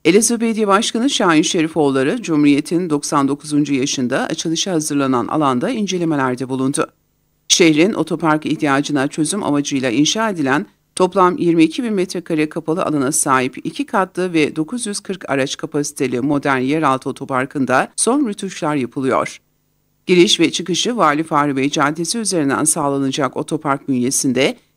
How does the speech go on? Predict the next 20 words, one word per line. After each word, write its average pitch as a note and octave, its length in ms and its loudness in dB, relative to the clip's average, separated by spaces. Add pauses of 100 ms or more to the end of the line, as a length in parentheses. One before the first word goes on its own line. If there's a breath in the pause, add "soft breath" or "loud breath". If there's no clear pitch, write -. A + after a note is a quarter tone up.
(120)
iki C4+ 240 2
adet F3 360 0
asansör C#3+ 540 -2
kulesi C#3 640 -4
ve D#3+ 240 0
araç D3 360 0
yıkama F#3 320 -4
alanı D#3+ 260 0
yer A#2+ 180 0
alıyor. B2+ 460 0 (680)
Elektronik D#3+ 840 4
dolu D#3 300 0
boş E3 180 2
sistemi C#3+ 480 -2
sayesinde D3 760 0
araçlarını D3 600 0
park F3+ 300 -4
etmek D3+ 300 -4
isteyen C#3 340 -2
vatandaşlara C3+ 880 0